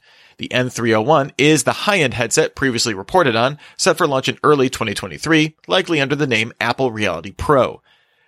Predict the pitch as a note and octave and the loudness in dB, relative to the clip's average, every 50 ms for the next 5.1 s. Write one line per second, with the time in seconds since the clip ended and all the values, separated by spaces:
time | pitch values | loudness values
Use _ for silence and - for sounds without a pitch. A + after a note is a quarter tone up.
0 | _ _ B2 - - A#2+ A#2+ A2+ G#2+ - - - G#3+ G#3+ - - A#2+ A2 - - | _ _ -6 -4 -2 -4 -4 -2 -4 -4 0 0 0 0 2 0 0 0 0 0
1 | A#2+ A2+ G2+ G2+ G2+ G#2 A#2 D3 D#3+ - - D3+ D3+ D3+ - - A#2+ C3 C3 A#2 | -2 0 0 0 0 2 0 0 -2 -2 -2 -2 -2 -2 -6 -6 -2 0 0 2
2 | A2+ - A#2 - - - F3+ E3+ - C#3 B2 - C3+ A#2 A#2 - - A#2+ A#2 G#2+ | 2 0 -2 0 2 2 2 2 0 -2 -2 -2 -2 -2 -2 -4 -4 -6 -6 -6
3 | - - D#3+ F#3 G3 E3+ B2 G#2+ G#2+ G2+ A2+ D3 D3+ - F3 F#3 F3 - - E3+ | -10 -8 0 2 4 4 4 2 0 -4 -6 -10 -8 -2 -2 0 0 0 -2 -4
4 | D#3+ - B2 A2 - A#2 B2 A#2 G2 F2 C2 D#2+ - - - C#3+ A#2+ F#2 D#2+ - | -2 -4 -4 -4 -2 -2 -2 -2 -4 -6 -10 -10 -10 -4 -2 0 0 0 -4 -6
5 | - | -8